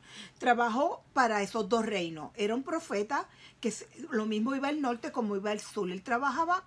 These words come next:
con esos dos, um, reinos. Se levant-, él se levantó, Miqueas se levantó en, cuando hubieron tres reinados, tanto en el norte como en el sur. Y, en,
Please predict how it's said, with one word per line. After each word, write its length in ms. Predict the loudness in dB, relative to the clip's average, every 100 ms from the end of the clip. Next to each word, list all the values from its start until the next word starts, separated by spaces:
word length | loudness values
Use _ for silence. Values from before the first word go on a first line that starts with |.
| -8
con 240 | -8 -6
esos 240 | -8 -10
dos, 280 | -6 -4 -6 -8 -20 -20 -8 0
um, 340 | 0 0 -6 -14 -6
reinos. 540 | -4 0 -2 -2 -8 -12 -20 -18
Se 220 | -6 0
levant-, 400 | 2 2 2 0 -4 -14 0
él 140 | 0
se 160 | 0 -2
levantó, 540 | 0 0 -2 -4 -4
Miqueas 680 | -4 -6 -8 -2 0 0 0
se 100 | -2
levantó 580 | 0 -2 -6 -4 -4 -4 -12 -20 -20 -2
en, 580 | 2 2 2 0 -2 -6 -10
cuando 260 | 0 0 2
hubieron 340 | 2 2 2 -6 -6
tres 320 | 0 0 0
reinados, 840 | -2 -2 -2 -4 -4 -10 -18 -20 -20 -20 _ -20 _ -20 _
tanto 300 | -2 -2 0
en 120 | -2 0
el 120 | 0
norte 300 | 0 -2 -6
como 240 | -4 -4
en 100 | -4
el 100 | -8
sur. 360 | -10 -6 -4 -4 -10 -20 -20 -2
Y, 180 | 6 6
en, 300 | 6 -2